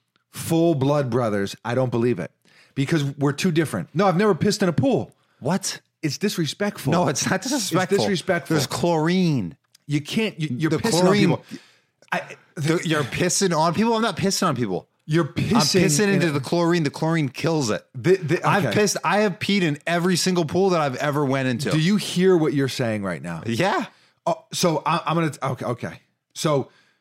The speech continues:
Speaker 1: you get into a pool right now, all right?
Speaker 2: Yeah.
Speaker 1: Say you get into a city pool, and there's kids in there, there's mothers in there, there's someone's brother and sister and father and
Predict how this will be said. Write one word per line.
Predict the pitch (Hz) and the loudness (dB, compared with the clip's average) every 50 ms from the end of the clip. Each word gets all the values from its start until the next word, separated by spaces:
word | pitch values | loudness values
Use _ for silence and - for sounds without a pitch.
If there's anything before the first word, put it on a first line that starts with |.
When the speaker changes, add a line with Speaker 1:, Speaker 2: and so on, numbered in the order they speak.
| _ _ | _ _
Speaker 1:
you | - 139 180 160 | -2 0 0 0
get | 180 190 | 0 0
into | 180 170 - 185 | -2 0 2 2
a | 175 | 2
pool | 143 - 165 160 156 139 | 2 2 2 2 2 2
right | 131 139 127 | 2 0 -2
now, | 123 110 90 - - _ _ _ _ _ _ _ _ _ _ - | -2 -4 -8 -8 -10 _ _ _ _ _ _ _ _ _ _ -6
all | 110 123 | -4 -4
right? | 139 135 - - | -4 -4 -6 -8
Speaker 2:
Yeah. | - 123 147 156 151 | -4 -2 -2 -2 -2
Speaker 1:
Say | - - 170 | 0 2 2
you | 180 180 | 2 4
get | 160 196 165 | 2 2 0
into | 147 - 165 | 0 2 0
a | 156 | 0
city | 135 - 165 151 160 | 0 0 0 0 0
pool, | 147 - 127 110 90 78 - _ _ _ _ _ _ _ _ _ _ _ - | -2 -2 -2 -4 -4 -4 -8 _ _ _ _ _ _ _ _ _ _ _ -4
and | 143 143 143 143 143 139 139 - _ _ _ _ _ _ _ _ _ _ _ _ _ - | -2 0 0 0 0 -2 -4 -8 _ _ _ _ _ _ _ _ _ _ _ _ _ -2
there's | 156 165 160 143 - - - _ _ _ _ _ _ - | 0 2 2 0 -2 -8 -14 _ _ _ _ _ _ -6
kids | - 175 175 160 135 156 | 0 0 0 2 2 0
in | 165 160 156 | 0 2 2
there, | 160 156 151 151 147 143 127 - _ _ _ _ | 2 2 0 0 0 -2 -4 -8 _ _ _ _
there's | - 123 110 85 | -6 -4 -4 -6
mothers | 104 110 123 143 151 151 156 170 165 156 139 | -6 -4 0 0 2 2 4 4 4 4 2
in | 160 156 156 | 2 2 2
there, | 156 156 156 156 156 160 143 131 _ _ _ _ _ _ _ _ _ _ _ _ _ _ _ _ | 2 2 2 0 0 0 -2 -4 _ _ _ _ _ _ _ _ _ _ _ _ _ _ _ _
there's | 143 139 135 127 120 107 - - - _ _ _ _ | 0 2 2 2 0 -2 -4 -10 -16 _ _ _ _
someone's | - - - 180 165 160 156 147 143 135 120 110 104 - - _ _ _ _ _ _ _ _ _ _ _ _ _ _ _ _ | -8 -4 -2 0 0 0 2 2 2 0 0 -2 -6 -10 -12 _ _ _ _ _ _ _ _ _ _ _ _ _ _ _ _
brother | - 98 113 127 151 160 170 160 170 175 165 156 | -16 -8 -4 -2 -2 0 0 2 2 2 2 2
and | 135 117 | 0 -2
sister | 113 - - 175 170 - - - 180 175 156 | -4 -2 0 0 0 0 0 0 0 0 0
and | 135 113 | 0 -4
father | - - - - 147 143 151 165 165 160 160 143 | -6 -8 -4 -2 0 0 0 0 0 0 0 0
and | 127 113 | -2 -4